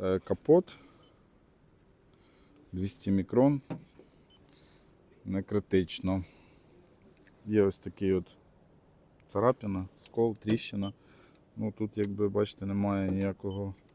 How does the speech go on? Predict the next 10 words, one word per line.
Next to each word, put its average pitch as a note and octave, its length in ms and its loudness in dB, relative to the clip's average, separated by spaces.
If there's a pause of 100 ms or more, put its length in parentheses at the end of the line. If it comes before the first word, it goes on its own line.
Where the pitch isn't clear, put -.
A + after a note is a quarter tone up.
(500)
е, - 0 - (2500)
до C#3 160 4
речі, C#3 240 8
світло C#3+ 360 4
тут A2+ 180 2
дуже A2 260 8
гарне. B2+ 400 6
Люди G#2+ 400 6 (460)
забронювали, G2+ 1500 6 (100)
м, F2+ 340 -10